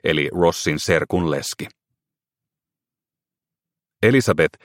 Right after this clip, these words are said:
ja Francis saivat yhteisen pojan, Geoffrey Charlesin, joka on Niemimaan sodan veteraani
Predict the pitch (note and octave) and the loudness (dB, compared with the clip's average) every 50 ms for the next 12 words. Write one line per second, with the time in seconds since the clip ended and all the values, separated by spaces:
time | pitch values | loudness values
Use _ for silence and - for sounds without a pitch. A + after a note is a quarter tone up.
0 | _ _ G2 F#2 - - A2 G#2 F#2+ F2 F2+ D#2+ - - F2+ E2+ E2+ E2 - A2+ | _ _ 0 0 2 2 2 2 2 0 -2 -4 0 0 2 2 2 2 2 0
1 | A2 G2 - - D#2+ D#2 - F2 E2 - G#2 G2+ F2+ D#2+ D2+ D2 C#2+ - _ - | 0 0 0 0 0 2 0 0 0 2 2 4 4 2 2 -2 -4 -8 _ -20
2 | _ - - - - G2+ F2 - - F2 - - - A#2 G#2 F#2 E2 - - - | _ -14 -8 0 0 0 2 2 0 -2 -2 0 2 2 2 2 0 -2 -4 -4
3 | D#2+ D2+ D2 - _ _ _ _ - F#2 E2+ - F2+ E2 D#2+ D#2+ E2+ F2+ F2+ E2+ | -4 -4 -4 -8 _ _ _ _ -2 -2 0 2 2 2 2 2 2 0 0 0
4 | D#2 D#2 D#2 D#2 D#2 D#2 D#2 - A2 - F#2 F2+ F#2 F#2+ G#2+ G#2 - E2 D#2+ D#2 | 0 -2 0 0 0 0 0 0 2 2 2 2 0 0 0 0 0 0 0 0
5 | D2 D2+ D2+ D#2 | 0 0 0 -2